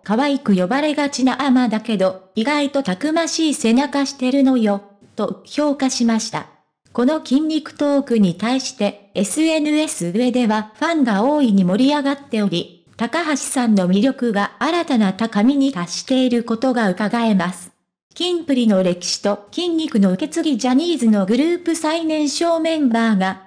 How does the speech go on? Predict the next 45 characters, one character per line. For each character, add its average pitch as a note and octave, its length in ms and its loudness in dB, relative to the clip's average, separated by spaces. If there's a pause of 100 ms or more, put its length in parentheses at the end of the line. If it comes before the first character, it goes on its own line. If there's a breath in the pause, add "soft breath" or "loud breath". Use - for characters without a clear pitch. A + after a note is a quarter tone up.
(120)
美 G3+ 100 0
少 E4+ 300 -2
年 B3+ 240 4
や G3 120 2
可 A3+ 220 -2
愛 D4+ 260 2
い C#4 40 -2
系 D#4 280 0
の C4+ 140 2
イ F#3+ 100 2
メ C#4 220 2
ー C4 40 -2
ジ A#3 160 -4
か G#3+ 160 -2
ら E3+ 300 -4
徐 D4 120 0
々 E4 160 0
に B3 160 4
筋 E4 220 -4
肉 D4+ 300 -4
質 - 300 -6
に F#3+ 320 0
変 D#4+ 220 -4
化 C4+ 160 0
し C4+ 100 -8
て G#3 160 2
い F3+ 80 0
く - 180 -14
パ D4 140 -2
タ D4 120 -2
ー C#4+ 200 2
ン A#3 60 4
は F#3+ 260 -2
以 E4+ 180 -2
前 D4 240 4
か A#3 140 0
ら G3+ 140 2
見 A3+ 100 4
ら B3 140 2
れ A#3+ 120 -2
て A#3 160 -2
き G#3+ 120 -2
ま G#3 100 2
し G3+ 120 -8
た。 - 180 -8